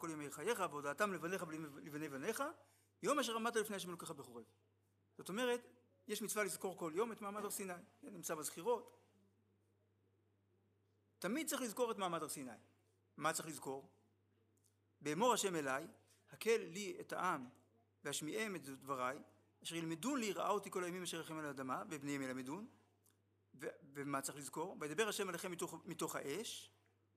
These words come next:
מה צריך לזכור? "כל דברים אתם שומעים, ותמונה אינכם רואים, וזולתי כל". מה, שימו לב,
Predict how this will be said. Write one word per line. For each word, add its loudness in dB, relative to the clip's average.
מה 4
צריך -4
לזכור? -2
"כל 6
דברים 2
אתם 0
שומעים, 0
ותמונה 4
אינכם 4
רואים, 4
וזולתי -2
כל". 6
מה, -6
שימו 2
לב, 8